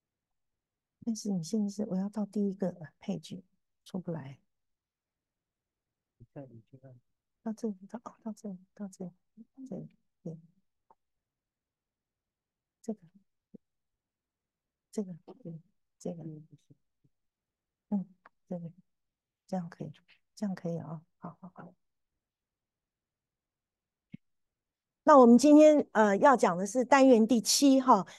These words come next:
讲到信仰的危机。那么在这个信仰的危机的里面呢，我们看到我们今天在这个单元里面，我们会看见它有在这个课本上面一共有几个，呃，部分，有特别讲到转捩点。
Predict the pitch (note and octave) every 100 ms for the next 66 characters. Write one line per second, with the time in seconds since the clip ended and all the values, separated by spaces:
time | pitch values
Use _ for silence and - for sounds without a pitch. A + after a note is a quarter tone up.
0 | _ G3+ F#3 G#3+ G#3+ - F4 A3 D#3+ F3+
1 | F#3 F3 G#3 - B3 B3 - - - -
2 | F#4 E4+ D4+ F#4 D4 B3+ D#4 C4 A#3+ -
3 | D#4+ G#3+ F#3+ G#3 G3+ A3+ B3+ C4+ B3 F#3+
4 | F#3+ B3 A3+ G#3 G3+ - - G#3 G#3+ D#4
5 | D4 B3+ G#3 G#3 B3 C4 C4+ C4+ A#3 C4+
6 | A#3+ G#3+ - C4 C4+ A3+ G3 G3 F#3+ F3+
7 | G3 F#3+ B3 - C#4+ A3+ C4+ A#3 G#3+ -
8 | _ B3+ C4 G3+ D#3+ - C4+ A#3 C#4 G#3+
9 | F#3+ - D4+ F#3+ D#3+ C#4+ A#3+ A#3+ G3 -
10 | _ A#3 A3+ D#4 B3 G3+ F#3 F#3 G3+ E3
11 | D#3+ B3 A3 - - - F3+ - E4 G3+
12 | - A3+ F3+ _ _ G#3 F3 - - -
13 | B3 A3 A3 E3+ G#3+ G#3+ F#3+ G#3+ D#3 A#3
14 | C#4+ - F3+ -